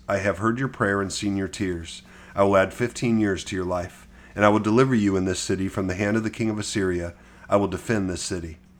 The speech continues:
This is the Lord's sign to you that the Lord will do what he has promised.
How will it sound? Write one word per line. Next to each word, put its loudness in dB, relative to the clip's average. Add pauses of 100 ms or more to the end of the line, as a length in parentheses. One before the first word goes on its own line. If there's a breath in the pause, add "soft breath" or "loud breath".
(400 loud breath)
This 2
is -4
the -2
Lord's 2
sign 2
to -6
you -4
that -10
the -6
Lord 0
will 0
do 2
what 0
he -2
has -6
promised. -6